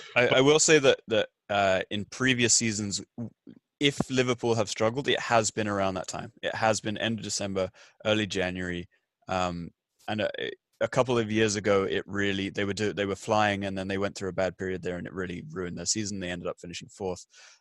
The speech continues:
Speaker 1: Um, so, uh,
Speaker 2: Hmm.
Speaker 1: yeah, if it's gonna happen, I think that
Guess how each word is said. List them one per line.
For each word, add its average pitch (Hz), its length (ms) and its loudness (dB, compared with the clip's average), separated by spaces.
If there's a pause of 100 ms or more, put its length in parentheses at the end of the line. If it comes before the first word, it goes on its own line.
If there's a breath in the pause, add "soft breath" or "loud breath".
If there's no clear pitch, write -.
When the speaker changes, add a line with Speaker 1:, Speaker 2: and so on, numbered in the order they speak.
(160 soft breath)
Speaker 1:
Um, 90 400 -2 (1080)
so, 117 300 2 (400)
uh, 113 140 6
Speaker 2:
Hmm. 101 100 0
Speaker 1:
yeah, 151 160 2 (160)
if 147 160 2
it's 156 100 0
gonna 156 180 4
happen, 151 280 2
I 113 80 -2
think 123 220 -4
that 113 160 4